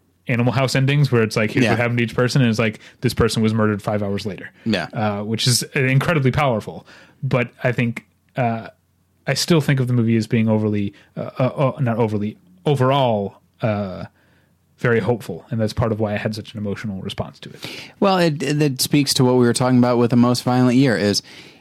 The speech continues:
Speaker 2: there are films that just will show the ugly side of humanity, and there's certainly plenty to show. But then the, the, the question is then, okay, now what?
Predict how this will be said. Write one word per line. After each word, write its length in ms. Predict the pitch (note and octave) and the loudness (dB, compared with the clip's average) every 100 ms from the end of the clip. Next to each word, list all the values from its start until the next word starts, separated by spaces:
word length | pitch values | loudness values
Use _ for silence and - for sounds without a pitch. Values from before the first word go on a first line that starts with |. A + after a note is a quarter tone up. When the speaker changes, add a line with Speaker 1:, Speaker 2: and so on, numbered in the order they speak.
| _ _ | _ _
Speaker 2:
there 300 | C3 A2+ A#2+ | -4 0 2
are 180 | A#2 A#2 | 2 0
films 540 | - B2+ B2 C3 B2 - | 0 2 4 6 4 2
that 200 | A2+ G#2+ | 0 0
just 520 | B2 A#2+ - - - _ - | 0 2 2 -2 -4 _ -6
will 240 | A#2+ A#2 | 0 2
show 360 | G#2+ - A#2 A#2 | 2 2 2 4
the 140 | A2 G#2+ | 4 2
ugly 300 | G#2+ A2 G#2+ | 2 4 4
side 360 | - G#2+ G#2 | 2 0 0
of 100 | G2 | -2
humanity, 800 | - G2 G#2 A2+ G2 F2+ F2 G2 - | 0 0 2 2 2 2 0 -2 -2
and 280 | F#2+ F#2 F#2 | -2 0 2
there's 200 | F2+ F2 | 0 2
certainly 500 | G#2+ G2+ F#2+ F2+ F2 - | 0 0 2 0 -2 -4
plenty 260 | G#2 F#2+ F2+ | -2 0 0
to 80 | |
show. 520 | E2+ - G2+ D#2 D#2+ - - - - - _ _ _ - | -2 -2 0 0 -2 -6 -14 -20 -20 -20 _ _ _ -4
But 320 | G#2+ G#2+ - | 0 0 0
then 480 | A2 G2+ G2 G2 - _ _ _ _ _ _ | 0 2 2 2 -2 _ _ _ _ _ _
the, 160 | A2+ A#2 | -2 -2
the, 580 | - A2 B2+ A#2+ G#2 D2 | -2 -4 0 0 0 -4
the 120 | A#2+ | -6
question 360 | A2 C#3 B2+ B2 | -2 0 0 2
is 160 | A2 G#2 | 2 2
then, 200 | G#2 G2+ | 0 0
okay, 300 | A#2 A2 G2 | 0 0 2
now 300 | G2+ G2+ F2+ | 2 2 0
what? 280 | E2 D2+ | -2 -8